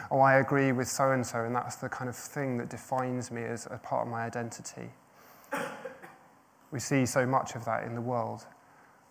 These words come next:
But this is God's church. The anger the world experiences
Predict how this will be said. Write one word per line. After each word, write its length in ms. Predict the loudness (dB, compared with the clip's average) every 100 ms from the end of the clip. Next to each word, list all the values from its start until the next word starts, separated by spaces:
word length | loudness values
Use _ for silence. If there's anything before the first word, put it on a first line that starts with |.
| -8
But 160 | -2
this 480 | 2 2 0 -6 -10 -14 -16 -10
is 420 | -6 -4 -6 -8 -12 -2
God's 400 | -2 -2 -6 -14 -18 -16
church. 480 | -6 -2 -2 -4 -14 -18 -20 _ _ _ _ _ _ _ _ _ _ -8
The 140 | -2
anger 500 | 0 0 0 0 -2 -4 -20 -20 -20
the 200 | -8 -2
world 300 | 2 4 4
experiences 920 | 0 -6 -2 0 0 -2 -8 -8 -10